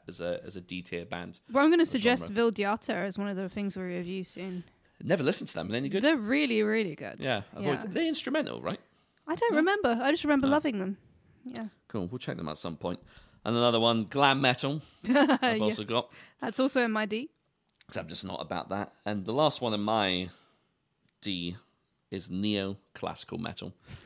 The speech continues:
Speaker 1: So I've
Speaker 2: <laughs>
Speaker 1: never been a fan of Yngwie, uh, Malmsteen and those sort of acts. I just find it a bit too kind of pretentious.
Speaker 2: Ironically,
Speaker 1: Steve
Speaker 2: it's a
Speaker 1: Vai.
Speaker 2: lot of wank, so it belongs in the D area.
Speaker 1: <laughs>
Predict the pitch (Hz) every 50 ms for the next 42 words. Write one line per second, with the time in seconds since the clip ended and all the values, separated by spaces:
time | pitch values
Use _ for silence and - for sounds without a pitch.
0 | - - 311 - - 285 - 104 117 127 123 117 110 98 113 104 104 - - 110
1 | 104 98 98 95 95 85 87 76 98 98 92 92 95 95 90 90 87 87 87 87
2 | 85 90 90 87 90 90 - - - 87 85 90 85 82 85 82 82 82 80 -
3 | - - 76 73 71 78 73 - - - - 87 80 - - 82 82 80 73 71
4 | - 135 - 76 - - 78 76 - 82 82 76 - - - - - - - -
5 | - - - - - _ - 262 240 233 269 277 262 175 - - 202 185 190 196
6 | - - - - 190 - 233 226 226 226 226 226 - 214 - 220 214 214 202 190
7 | 185 - - - - - 214 208 214 - 220 220 196 202 220 226 196 220 214 196
8 | 196 180 202 196 190 180 185 180 180 175 156 180 185 - - 95 82 71 - -
9 | -